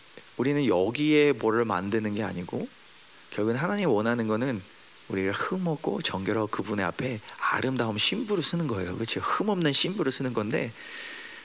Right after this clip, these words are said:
우리 아빠 삶을 다시 보면은 그분의 그걸 보면은 진짜 망하고 실패한 것 같은데 하나님은 따르게 보시고 "내가 너를 통해 이 땅에서 하고 싶은 걸 다 이루었다. 다 이루었다. 다 했다."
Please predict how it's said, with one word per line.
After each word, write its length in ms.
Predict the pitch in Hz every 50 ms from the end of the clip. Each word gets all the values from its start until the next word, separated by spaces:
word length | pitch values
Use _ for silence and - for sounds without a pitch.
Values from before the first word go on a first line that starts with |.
| - - - -
우리 120 | - 113 117
아빠 240 | 117 - - 117 113
삶을 380 | - - 151 160 160 151 147
다시 200 | 131 113 104 -
보면은 500 | 113 113 107 107 107 104 107 127 190 202 151
그분의 320 | - - 104 110 98 101 95
그걸 260 | - 101 104 107 98
보면은 500 | 104 101 98 107 107 117 135 135 120 113 - - - -
진짜 200 | - - - 98
망하고 480 | 92 92 87 95 110 113 107 101 110 131
실패한 400 | - - 175 170 170 165 147 139
것 120 | 135 120
같은데 500 | 110 107 - - 117 123 143 151 131 113 - - - - - - -
하나님은 680 | - - - 185 190 202 202 175 160 156 165 202 247 294 - - - - -
따르게 340 | - - 185 196 185 - 165
보시고 440 | 131 117 117 - - 143 - - 240 - - - - - - - - - - - - - - -
"내가 340 | - 113 117 127 147 156 147
너를 540 | 117 110 92 98 117 151 160 170 190 254 - - - - - - -
통해 360 | - - 170 165 160 180 233 - - - - -
이 100 | 120 101 - -
땅에서 360 | 156 156 147 143 135 - 143
하고 200 | - 180 180 175
싶은 300 | 156 - - - 151 156
걸 120 | - 151 143 - -
다 280 | - - - - - 131
이루었다. 580 | 117 107 101 101 90 - - - - - - - - - - - - - - - - - - - - - - - -
다 300 | - - - - 170 170
이루었다. 520 | 151 131 123 117 104 - - - - - -
다 240 | - - - - 147
했다." 400 | 160 190 - - - - - -